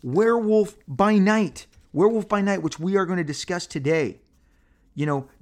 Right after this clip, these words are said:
doesn't ship its last episode. Uh, it, it doesn't ship its last issue until Werewolf by Night number forty-three. It ran for nearly five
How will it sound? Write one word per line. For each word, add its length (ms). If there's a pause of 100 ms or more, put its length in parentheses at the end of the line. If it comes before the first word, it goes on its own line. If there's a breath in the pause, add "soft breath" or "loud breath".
doesn't 460
ship 420
its 200
last 480 (880 soft breath)
episode. 440
Uh, 160
it, 220
it 80
doesn't 280
ship 280
its 160
last 600
issue 440 (600 soft breath)
until 320
Werewolf 560
by 160
Night 320
number 280
forty-three. 920
It 120
ran 460 (180 loud breath)
for 180
nearly 560 (140 soft breath)
five 540